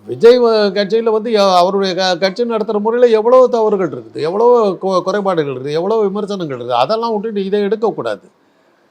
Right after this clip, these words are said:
இது தே-, என்னன்னா பெண்கள், அதாவது பெண் விஷயத்தை எடுத்தாக்க தாய்மார்களுக்கு அப்படியே இழுத்தர்றாங்கன்ற நினைப்புல போறாரு. தப்பானபடி. இதே மாதிரி தான் பழனிசாமி வந்து ஆராசா மேல ஒரு குற்றத்தை கொண்டு வந்தார்.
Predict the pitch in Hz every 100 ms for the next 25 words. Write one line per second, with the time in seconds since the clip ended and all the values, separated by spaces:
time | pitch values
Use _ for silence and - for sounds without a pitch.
0 | _ - 175 175 185 165 165 196 214 196
1 | 180 190 - 180 226 214 151 208 202 175
2 | 220 220 160 190 190 180 190 190 220 196
3 | 214 196 180 175 143 160 151 165 156 139
4 | 123 127 139 151 165 160 135 135 143 131
5 | 123 131 120 151 147 143 127 120 104 -
6 | _ _ _ _ _ - 175 190 147 101
7 | 76 - _ _ _ _ _ - _ _
8 | _ 123 117 214 220 214 190 202 208 208
9 | 208 202 196 202 190 180 208 196 180 175
10 | 175 165 151 170 165 151 135 131 113 107